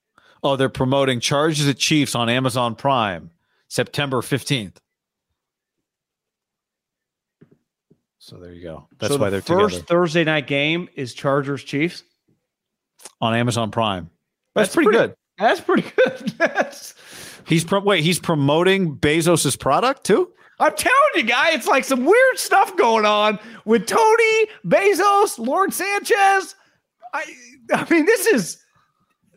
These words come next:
Speaker 2: they got some, J-, you know, Jerry Buss. I don't know. There, there's something there. And I don't even blame Tony. Lor-, Lauren's older, too. Lor-, Lauren is probably,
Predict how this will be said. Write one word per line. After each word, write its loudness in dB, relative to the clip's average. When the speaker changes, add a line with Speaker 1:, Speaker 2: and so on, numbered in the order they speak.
Speaker 2:
they -4
got 0
some, 0
J-, 0
you 4
know, 2
Jerry 2
Buss. 0
I 0
don't -2
know. 2
There, 0
there's 2
something -2
there. -4
And -8
I 0
don't 4
even -2
blame 4
Tony. 0
Lor-, 2
Lauren's 4
older, 2
too. -4
Lor-, 0
Lauren 0
is -2
probably, -2